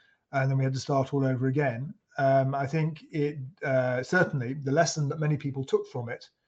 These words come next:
was what I would regard as the wrong lesson, that you should ne-, either never intervene, as in the case of Syria, or you should intervene only from the air, as the case of Libya.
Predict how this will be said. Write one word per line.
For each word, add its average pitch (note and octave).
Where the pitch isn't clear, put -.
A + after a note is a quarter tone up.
was C3+
what D3
I C#3+
would C#3
regard C3+
as B2+
the B2
wrong C#3
lesson, A#2
that C#3
you A#2+
should B2
ne-, D#3
either C3+
never D#3
intervene, B2
as A#2+
in A#2
the A#2
case A#2
of A#2
Syria, B2+
or D#3
you D3
should C3+
intervene C#3
only C#3
from C#3
the C#3
air, C3
as A2
the A#2+
case B2+
of B2
Libya. A#2